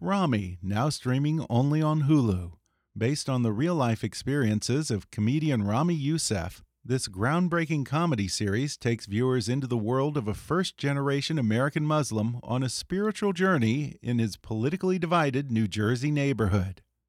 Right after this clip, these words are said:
Ramy brings a fresh, new perspective to the screen as the series explores the challenges of what it's like to be caught between an Egyptian community that considers life a moral test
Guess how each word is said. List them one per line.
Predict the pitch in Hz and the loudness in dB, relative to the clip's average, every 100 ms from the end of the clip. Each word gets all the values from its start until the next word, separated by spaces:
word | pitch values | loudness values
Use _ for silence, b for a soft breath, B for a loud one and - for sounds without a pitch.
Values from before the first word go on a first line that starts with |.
| _ - | _ -6
Ramy | 120 175 156 104 131 | -2 0 2 2 0
brings | 110 117 110 | 2 2 2
a | 101 | -2
fresh, | - 131 156 - | -2 -2 -2 -2
new | 120 208 | -2 -2
perspective | - 120 - 113 - 104 | -2 -6 -2 -4 -2 -6
to | - 104 | -4 -2
the | 95 | -2
screen | - 113 113 151 156 113 | -2 0 0 0 -4 -8
as | 87 101 - | -6 -6 -4
the | 101 | -4
series | - 123 147 127 | -2 0 0 0
explores | 120 - - 131 131 117 | -2 -6 -4 0 0 -2
the | 123 | -6
challenges | - 202 156 104 110 151 | -2 0 2 2 2 0
of | 123 87 | -4 -4
what | 98 123 | -2 -2
it's | 143 - | -2 -2
like | 120 147 | -2 -2
to | 156 | -4
be | 127 | -4
caught | 110 127 147 | -2 -2 -2
between | 143 - 143 135 | -6 -4 -2 0
an | 120 | 0
Egyptian | 107 90 151 - 190 | 0 -2 -4 -2 -2
community | 180 165 185 147 101 123 156 | -2 -2 0 2 2 0 0
that | 110 | -4
considers | - 110 - 127 131 101 | -2 -2 -2 0 0 -2
life | 104 127 190 - | 0 0 0 0
a | 113 | 0
moral | 101 139 170 160 | 2 2 0 -2
test | - 160 101 - - | 0 0 0 -6 -10